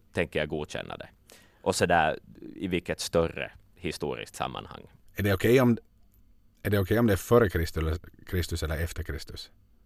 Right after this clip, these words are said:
Speaker 1: Det är helt okej. Du
Speaker 2: <laughs>
Speaker 1: Det behöver jag inte säga. Det är helt okej.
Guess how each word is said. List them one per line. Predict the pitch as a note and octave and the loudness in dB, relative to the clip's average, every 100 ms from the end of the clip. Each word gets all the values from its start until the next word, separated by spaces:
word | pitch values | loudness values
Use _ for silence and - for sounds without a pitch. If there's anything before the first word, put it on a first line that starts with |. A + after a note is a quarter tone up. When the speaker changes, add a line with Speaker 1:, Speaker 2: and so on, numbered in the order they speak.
| _ - - | _ -20 -6
Speaker 1:
Det | G2 F#2 | 2 4
är | F#2 F2+ | 4 4
helt | E2 B1 - | 0 -8 -14
okej. | - - - E2 - - - - - - - - - - - - E3+ - - - - - - - - - | -8 -6 -4 -4 2 2 6 6 8 6 6 4 2 0 -2 0 -2 0 -2 -2 -4 -6 -6 -10 -10 -14
Du | - | -6
Speaker 2:
<laughs> | |
Speaker 1:
Det | F#2 | -2
behöver | F#2+ F#2 D#2 | -2 -2 -4
jag | - | -6
inte | - | -14
säga. | - - - - - - | -16 -18 -20 -20 -20 -6
Det | E2 | -6
är | |
helt | - - | -6 -14
okej. | - | -20